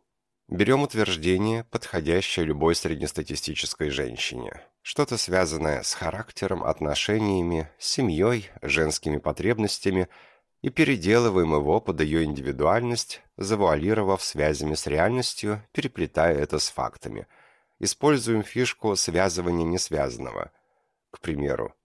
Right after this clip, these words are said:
«Такие строгие губы, как у тебя, говорят о чувственной натуре».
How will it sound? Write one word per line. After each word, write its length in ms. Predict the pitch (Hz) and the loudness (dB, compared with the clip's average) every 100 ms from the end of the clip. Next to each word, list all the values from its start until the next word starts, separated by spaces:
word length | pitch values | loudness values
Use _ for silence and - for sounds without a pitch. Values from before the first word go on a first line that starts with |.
| _ _ _ | _ _ _
«Такие 400 | 78 71 73 69 | -6 -4 -4 -2
строгие 540 | - - 80 71 73 69 | -2 0 0 2 -2 -2
губы, 300 | 76 69 71 | -2 -2 -4
как 220 | 71 - | -6 -8
у 60 | |
тебя, 480 | 71 78 76 95 71 - - | -8 -2 2 2 0 -6 -14
говорят 640 | 80 78 73 76 76 - | -4 0 2 2 0 -4
о 100 | 78 | -6
чувственной 560 | - 78 - 71 73 73 | -4 -4 -6 -6 -4 -2
натуре». 600 | 73 - 87 76 - | -4 -4 -4 -4 -6